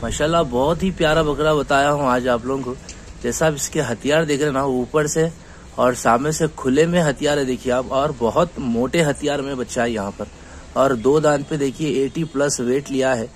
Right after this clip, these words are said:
तो माशाल्लाह बहुत ही अच्छा है मेंढा। तो इसका आपको पूरी detail और भी दूंगा।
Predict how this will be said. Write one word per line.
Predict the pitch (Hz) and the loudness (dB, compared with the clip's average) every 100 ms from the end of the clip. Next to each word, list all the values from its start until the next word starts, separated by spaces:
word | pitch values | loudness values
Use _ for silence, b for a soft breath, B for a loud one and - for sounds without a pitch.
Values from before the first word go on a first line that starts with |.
| B B B B B B - | B B B B B B -8
तो | 123 | -4
माशाल्लाह | 120 113 151 165 175 | -2 0 2 2 2
बहुत | 127 127 156 | 4 2 2
ही | 185 | 2
अच्छा | 160 - 160 | 2 4 4
है | 160 | 4
मेंढा। | 135 135 165 B B B - | 2 0 -2 B B B -2
तो | 139 131 107 120 | 2 2 2 -2
इसका | - 151 139 | -2 2 2
आपको | 131 143 | 2 -6
पूरी | 120 127 160 | -2 0 2
detail | 143 139 147 131 | 2 2 2 4
और | 120 | 4
भी | 139 139 | 2 2
दूंगा। | 123 123 117 | 2 2 0